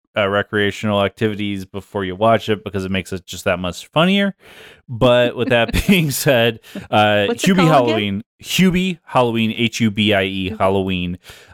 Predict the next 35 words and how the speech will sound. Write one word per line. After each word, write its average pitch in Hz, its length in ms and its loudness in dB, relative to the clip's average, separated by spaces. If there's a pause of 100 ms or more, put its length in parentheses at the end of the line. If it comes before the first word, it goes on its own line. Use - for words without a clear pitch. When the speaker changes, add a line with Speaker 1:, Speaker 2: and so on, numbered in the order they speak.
Speaker 1:
Um, 98 260 0
Speaker 2:
Okay. 220 340 -12 (320)
Speaker 1:
hilarious 127 720 2
movie, 92 260 -4
hilarious 98 400 -2
movie. 87 260 -6
And 98 400 -6 (380)
I, 127 140 -2 (100)
I, 143 140 2 (160)
I 160 140 0
loved 143 260 0
Al-, 110 300 0
Adam 107 220 0
Sandler, 98 440 -4 (640)
you 110 140 0
know, 95 160 0
in 98 100 -2
his 92 220 -4
earlier 98 640 0 (400)
movies. 104 520 0 (260)
As 113 400 -2
he's 117 180 -6
gotten 113 280 0
older, 104 360 0
some 113 180 -4
of 104 120 -2
his 95 160 -4
movies 95 340 -4
have 95 120 -8
fallen 90 360 -4
short - 520 -4 (460)
of 98 400 0
the 101 120 -2
Adam 101 320 0
Sam-, 95 400 -4